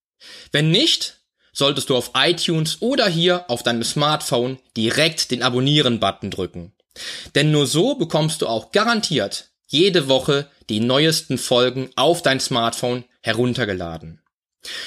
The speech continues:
Du findest auch über meine Homepage einen Abonnieren-Button. Und zwar auf polyonstage punkt de slash podcast. Wenn dir mein Podcast auch gefällt,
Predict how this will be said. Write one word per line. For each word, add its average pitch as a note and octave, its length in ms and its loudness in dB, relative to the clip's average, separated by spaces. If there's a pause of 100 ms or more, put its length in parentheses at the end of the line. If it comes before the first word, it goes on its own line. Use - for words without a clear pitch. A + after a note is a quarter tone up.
(140)
Du D#3+ 80 4
findest A#3 380 2
auch F3+ 240 4
über F3 180 0
meine D#3 260 2
Homepage D#3+ 720 0
einen A#2 180 -2
Abonnieren-Button. A2 960 -2 (220)
Und A2 200 -6
zwar A3 440 0
auf B2+ 420 0 (240)
polyonstage D3 1120 0 (160)
punkt E3 340 0
de A#2+ 480 0 (220)
slash - 580 0 (160)
podcast. - 680 -4 (1000)
Wenn G#3 180 2
dir B3 80 6
mein G#3 220 2
Podcast E3+ 500 0
auch C3+ 160 -2
gefällt, G3 680 0